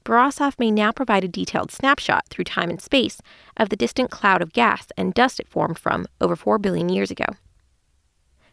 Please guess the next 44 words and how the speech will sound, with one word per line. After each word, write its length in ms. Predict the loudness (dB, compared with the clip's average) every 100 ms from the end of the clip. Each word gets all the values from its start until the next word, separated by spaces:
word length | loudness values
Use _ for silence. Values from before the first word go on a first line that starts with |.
| -4
Previously, 680 | 0 2 2 -2 -4 -4 -8
Comet 300 | 0 2 2
Hale-Bopp, 600 | 0 0 2 2 2 0 -4
which 160 | -2
was 100 | -2
widely 400 | 2 2 2 2
observed 320 | 2 2 2 2
in 60 |
the 40 | 0
nineteen 380 | -2 -2 0
nineties, 420 | 2 2 2 -4 -12 -20 -20 _
was 160 | -2 0
thought 240 | 2 2
to 80 | 0
be 140 | -2 0
the 60 |
most 220 | 0 0
pristine 380 | -4 -2 -2 -2
comet 320 | 0 0 0
known. 340 | -2 -2 -2 -8 _ _ _ 0
By 100 | 0
studying 360 | 2 2 2
the 60 | 0
color 340 | 0 0 2
and 100 | 0
polarization 640 | -2 -2 0 0 -2 -2 -2
of 100 | 0
light 320 | 2 2 0
from 140 | -4
Borisov, 540 | -4 -6 -4 -2 -2 -4 _
scientists 460 | 0 0 0 -4
determined 400 | -6 -4 -2 -2
it 80 | -2
appears 480 | -4 -2 0 0 0
to 80 | -6
be 180 | -6 -4
even 160 | -4
more 140 | -4 -6
pristine. 600 | -10 -10 -6 -6 -6 -14 _ _ _ _ _ _ _ _ _ _ -6
Stefano 380 | -2 2 2
Bagnullo 480 | 2 2 2 2 0 0
of 100 | 0
the 120 | 0
Armagh 460 | 2 2 2 2